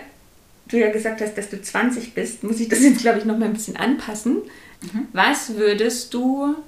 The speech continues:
Speaker 1: die Vergangenheitsfee vor fünf Jahren,
Speaker 2: Mhm.
Speaker 1: du vor fünf Jahren, was würdest du der sagen?
Speaker 2: Okay.
Speaker 1: Und im Anschluss kommt gleich noch die Frage, was würdest du der Zukunft,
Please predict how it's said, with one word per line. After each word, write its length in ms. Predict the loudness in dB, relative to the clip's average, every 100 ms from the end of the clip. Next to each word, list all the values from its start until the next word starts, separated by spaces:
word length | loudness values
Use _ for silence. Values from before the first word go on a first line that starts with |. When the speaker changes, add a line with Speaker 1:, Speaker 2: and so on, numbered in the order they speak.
| -20 _ -10
Speaker 1:
die 100 | -6
Vergangenheitsfee 1500 | -4 -2 0 2 2 2 0 -2 -6 -12 -6 -4 -2 -2 -4 -8 -20 _ -8
vor 140 | -8
fünf 420 | 0 4 4 2
Jahren, 580 | -6 -4 -6 -8 -8 -2
Speaker 2:
Mhm. 100 | -2
Speaker 1:
du 140 | 0 -2
vor 200 | -2 -2
fünf 240 | -4 -2
Jahren, 180 | -4 -2
was 260 | -2 -2
würdest 340 | 0 0 0 -6
du 60 |
der 340 | -4 -2 -2 -2
sagen? 520 | -2 -4 -4 -8 -10 -6
Speaker 2:
Okay. 240 | -6 -6 -16 -20 -20 -20 -20 -20 -20 -20 _
Speaker 1:
Und 240 | 2 2 2
im 200 | -2 0
Anschluss 420 | 0 0 -2 -2
kommt 240 | 2 2
gleich 200 | 2 0
noch 160 | 0 -2
die 80 | -4
Frage, 520 | -6 0 2 2 0
was 240 | 0 -2 -2
würdest 340 | -4 -4 -6
du 60 | -4
der 300 | -4 -4 -4
Zukunft, 640 | -6 -2 0 0 -4 -12